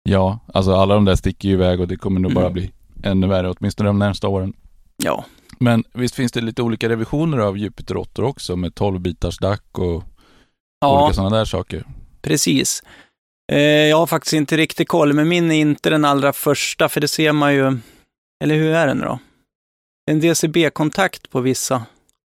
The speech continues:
Speaker 1: Ja, jag har ju jättedålig koll på det där själv, så att
Speaker 2: Eh, ja,
Speaker 1: jag
Speaker 2: ja.
Speaker 1: tänkte mest bara, du som har haft tre ändå, om du liksom har fått någon känsla för skillnaderna i dem.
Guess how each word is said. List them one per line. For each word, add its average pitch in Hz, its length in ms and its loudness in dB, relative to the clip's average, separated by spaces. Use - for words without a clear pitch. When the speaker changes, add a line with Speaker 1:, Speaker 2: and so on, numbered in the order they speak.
Speaker 1:
Ja, 101 120 4
jag 95 60 8
har 98 80 8
ju 95 80 6
jättedålig 92 500 4
koll - 180 2
på - 100 2
det 85 60 2
där 78 120 2
själv, - 300 2
så - 120 0
att - 200 -6
Speaker 2:
Eh, - 60 -10
ja, - 240 -4
Speaker 1:
jag 143 200 2
Speaker 2:
ja. 143 100 6
Speaker 1:
tänkte 139 220 6
mest 117 180 4
bara, 113 280 6
du 117 160 4
som 117 200 2
har 110 160 4
haft 135 200 -2
tre 110 200 4
ändå, 101 260 6
om 101 120 4
du 98 80 2
liksom 98 280 0
har 98 80 2
fått - 380 -6
någon 110 160 0
känsla 92 360 2
för 95 120 -2
skillnaderna 110 560 2
i 85 60 0
dem. - 180 -6